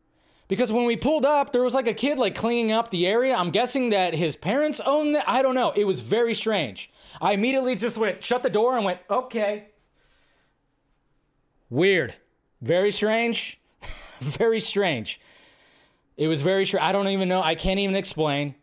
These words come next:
Can't even explain what the hell was happening with this Airbnb. But I opened up a door, and there was, like, a kid playing video games in this room. We never saw the kid again. Maybe the kid wasn't even there. I don't know. Maybe the place was haunted.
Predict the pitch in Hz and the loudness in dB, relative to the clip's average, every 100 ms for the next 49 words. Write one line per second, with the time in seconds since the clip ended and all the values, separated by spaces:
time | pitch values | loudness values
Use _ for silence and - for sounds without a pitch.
0 | _ - 175 208 233 240 233 - - 247 | _ -6 -2 0 0 0 -2 -4 -2 0
1 | 208 185 190 - 147 156 160 165 165 160 | 0 0 -4 -4 -4 0 0 2 2 -2
2 | 160 _ _ _ _ - - 151 160 151 | -6 _ _ _ _ -8 -4 0 0 0
3 | 143 131 110 135 123 127 123 104 - - | -2 -2 -2 -2 0 -2 -2 -4 -8 -20
4 | - - _ - 151 160 202 220 226 175 | -20 -20 _ -2 2 2 2 0 0 0
5 | 202 170 139 147 _ _ _ _ _ _ | 2 2 0 -4 _ _ _ _ _ _
6 | _ _ _ 165 175 170 175 151 - - | _ _ _ -4 0 0 0 -2 -4 0
7 | 214 170 - 190 185 165 127 190 180 143 | 0 0 -2 0 0 0 0 2 0 0
8 | 151 139 - 254 247 233 226 202 - - | -2 -2 0 0 2 2 2 2 -2 -6
9 | - 170 220 143 87 - _ _ _ - | -4 -2 0 -2 -6 -20 _ _ _ -4
10 | 180 269 269 269 233 254 226 269 254 240 | 0 2 2 2 2 2 2 2 2 -2
11 | - _ _ _ _ _ 127 180 262 254 | -10 _ _ _ _ _ -2 0 2 0
12 | 240 254 240 202 226 220 214 127 180 269 | 0 2 2 2 0 0 0 2 2 2
13 | 254 185 302 339 320 320 247 208 311 254 | 2 2 0 0 0 0 0 2 2 0